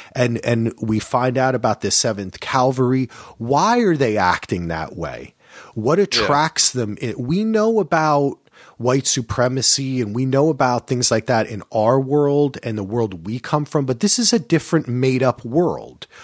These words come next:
Speaker 1: Why do they act that way? What, and I, I, I don't think Damon's just gonna leave it at they're bad white supremacists. I think he's
Speaker 2: Yeah.
Speaker 1: gonna dive deeper into that and see why are they pawns of a larger game too.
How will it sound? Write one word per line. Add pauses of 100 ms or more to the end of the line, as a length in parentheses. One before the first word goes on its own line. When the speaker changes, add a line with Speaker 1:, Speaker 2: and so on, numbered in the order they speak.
(200)
Speaker 1:
Why
do
they
act
that
way?
What,
and
I, (300)
I, (240)
I
don't
think
Damon's
just
gonna
leave
it
at
they're
bad
white
supremacists. (420)
I
think
he's
Speaker 2:
Yeah.
Speaker 1:
gonna
dive
deeper
into
that (220)
and
see
why
are
they
pawns
of
a
larger
game
too.